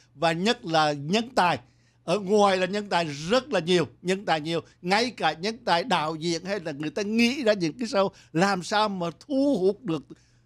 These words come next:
khán thính giả, nhất là YouTube chẳng hạn, là cái chuyện đó họ thẳng là đương nhiên. Cho nên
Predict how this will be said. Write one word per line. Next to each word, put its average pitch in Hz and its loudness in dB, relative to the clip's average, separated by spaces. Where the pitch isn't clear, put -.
khán 165 0
thính 175 -10
giả, 170 0
nhất 240 2
là 208 2
YouTube 226 0
chẳng 208 -2
hạn, 196 0
là 226 0
cái 285 -4
chuyện 196 2
đó 190 0
họ 185 2
thẳng 175 -2
là 233 0
đương 262 -2
nhiên. 262 2
Cho 233 -6
nên 220 -4